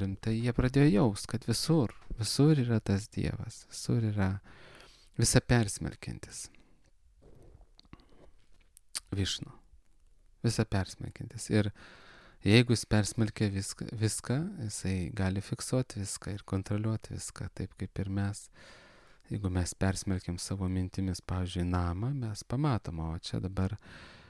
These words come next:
lietvamzdis prakiuro, arba čia stogas prakiuro, čia langas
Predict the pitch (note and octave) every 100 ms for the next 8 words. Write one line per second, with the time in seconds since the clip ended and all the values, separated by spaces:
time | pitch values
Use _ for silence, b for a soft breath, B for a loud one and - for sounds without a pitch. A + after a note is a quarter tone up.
0 | B F#2+ F#2 F2 F2+ F2 E2+ - F#2 F2+
1 | - F2+ F2 E2+ F2 - - - - -
2 | F2 E2+ F2 - F#2 - - F2 E2+ -
3 | - A#2 F#2+ F2+ F#2+ F#2 F2+ F2 -